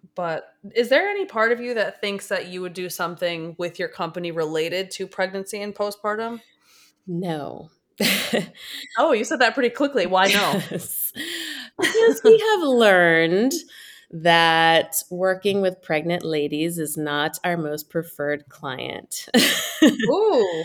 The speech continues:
Speaker 1: Okay, well, if you're willing, you could tell us more. I have
Speaker 2: Ooh.
Speaker 1: my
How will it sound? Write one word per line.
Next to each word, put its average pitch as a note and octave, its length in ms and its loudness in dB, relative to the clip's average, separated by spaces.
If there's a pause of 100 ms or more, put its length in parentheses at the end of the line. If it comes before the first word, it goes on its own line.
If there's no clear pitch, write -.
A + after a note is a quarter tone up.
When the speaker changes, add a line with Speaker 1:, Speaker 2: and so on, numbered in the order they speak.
(140)
Speaker 1:
Okay, C#4+ 240 4
well, A#3+ 160 6
if A#3+ 160 2
you're A#3 140 0
willing, A3 640 2
you A3 100 -4
could G#3+ 160 -4
tell G#3+ 240 2
us F3+ 160 -2
more. F3+ 460 2
I F#3 100 4
have A3 240 2
Speaker 2:
Ooh. A4 60 0
Speaker 1:
my G#3 480 0